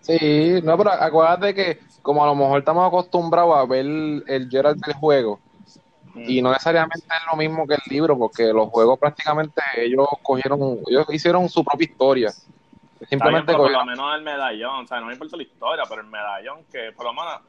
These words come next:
Speaker 2: saben que el di-, el que no sea que sea el mismo, pero por lo menos el diseño, si lo está haciendo todo parecido, porque la ropa se ve igual, lo de la espada y eso, pues por lo menos el, ¿sabes? El,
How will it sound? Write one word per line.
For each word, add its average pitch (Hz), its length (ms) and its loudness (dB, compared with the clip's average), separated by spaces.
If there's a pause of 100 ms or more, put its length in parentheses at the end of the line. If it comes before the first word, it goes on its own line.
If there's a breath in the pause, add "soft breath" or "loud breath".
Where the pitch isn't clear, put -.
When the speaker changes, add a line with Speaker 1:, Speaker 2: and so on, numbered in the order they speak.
(540 soft breath)
Speaker 2:
saben 165 260 -2
que 147 240 -12
el 135 200 -10
di-, 135 200 -12
el 131 100 -16
que 131 100 -12
no 135 100 -14
sea - 120 -8
que 170 120 -10
sea 185 80 -10
el 143 100 -14
mismo, 143 320 -12
pero 120 160 -8
por 123 120 -8
lo 127 40 -8
menos 170 160 -10
el 156 60 -8
diseño, 165 340 -12
si - 160 -14
lo 110 60 -6
está 101 140 -10
haciendo 156 420 -10
todo 156 220 -10
parecido, 156 400 -8
porque 107 180 -10
la 95 100 -6
ropa 113 220 -10
se - 100 -14
ve 131 140 -8
igual, 113 340 -8 (800)
lo 107 120 -8
de 101 60 -6
la - 80 -6
espada 110 680 -4 (480)
y 104 200 -14
eso, 131 420 -8 (140)
pues 117 120 -12
por 123 160 -10
lo 113 80 -8
menos 143 260 -12 (140)
el, 107 320 -18 (260)
¿sabes? 135 440 -8
El, 104 300 -16